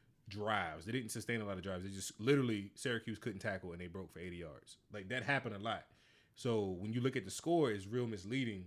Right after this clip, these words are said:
But if you actually look back at, like, the box score and see, like, how these touchdowns were, they were big plays, and, you know, a lot of them were chunk plays. But Syracuse gave him a good run for their money. Like, Trevor Lawrence was getting, he was getting hit. Um,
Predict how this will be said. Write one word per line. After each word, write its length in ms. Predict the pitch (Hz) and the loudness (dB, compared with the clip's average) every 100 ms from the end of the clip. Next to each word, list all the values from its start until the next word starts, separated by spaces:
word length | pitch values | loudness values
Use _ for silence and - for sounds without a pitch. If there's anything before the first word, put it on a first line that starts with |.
| 87 | -8
But 120 | 98 | -8
if 60 | 101 | -6
you 60 | 107 | -6
actually 220 | 98 98 | -6 -8
look 240 | 107 - | -8 -4
back 160 | 110 104 104 | -4 -4 -6
at, 140 | - | -10
like, 120 | 92 | -12
the 60 | - | -8
box 300 | 92 104 - | -2 -2 -2
score 340 | - 123 131 131 _ _ _ | -2 0 -2 -6 _ _ _
and 160 | 98 98 | -10 -6
see, 240 | - 120 | -2 -2
like, 160 | 107 95 | -2 -2
how 140 | 104 | -2
these 160 | 107 101 | -2 -2
touchdowns 360 | 117 107 101 92 | -6 -4 -6 -4
were, 220 | 104 98 | -4 -4
they 80 | 98 | -4
were 140 | 92 | -6
big 280 | 87 107 - | -4 -4 -4
plays, 400 | 110 87 76 - 95 | -6 -6 -8 -12 -10
and, 300 | 92 87 82 - - _ - | -8 -8 -12 -18 -20 _ -6
you 60 | |
know, 100 | 95 | -2
a 40 | 90 | 0
lot 180 | 110 110 | 2 2
of 80 | |
them 240 | 101 92 92 | -2 -4 -6
were 80 | 85 | -2
chunk 240 | - 87 | -2 -2
plays. 380 | 98 85 78 - _ _ _ _ _ _ _ - 110 | -4 -8 -10 -14 _ _ _ _ _ _ _ -8 0
But 260 | 110 98 - _ - | 0 0 -6 _ 0
Syracuse 380 | 143 165 165 123 | 2 2 2 2
gave 200 | 123 117 | 4 4
him 100 | 107 | 0
a 40 | |
good 180 | 113 104 | -4 -4
run 100 | 107 | -6
for 100 | 98 | -6
their 100 | 90 | -4
money. 180 | 113 98 | -4 -4
Like, 160 | 90 | -2
Trevor 200 | 92 147 | 2 2
Lawrence 360 | 120 135 113 - _ _ _ - _ _ | 2 0 -2 -6 _ _ _ -20 _ _
was 560 | 98 101 95 90 85 - _ _ 107 | -4 -2 -2 -4 -6 -12 _ _ -8
getting, 360 | 107 92 92 95 | -4 -4 -6 -4
he 80 | 117 | -2
was 100 | 113 | -2
getting 240 | 113 107 | -2 -4
hit. 260 | 98 107 113 - _ _ 92 | -2 -2 -2 -10 _ _ -10
Um, 440 | 92 90 85 | -8 -8 -10